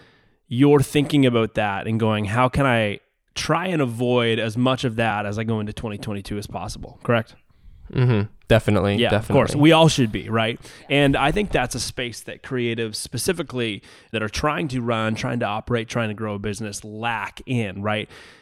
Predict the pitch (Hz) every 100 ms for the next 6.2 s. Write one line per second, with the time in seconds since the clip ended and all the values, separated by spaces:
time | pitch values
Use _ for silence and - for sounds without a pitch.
0 | _ 143 175 196 190 165 151 147 127 120
1 | 110 110 - 151 160 151 147 131 139 127
2 | - 139 131 120 127 120 131 117 110 113
3 | 113 123 127 127 120 117 113 113 120 110
4 | - 113 107 110 104 101 101 101 107 139
5 | 151 214 226 151 110 104 113 110 - 143
6 | 117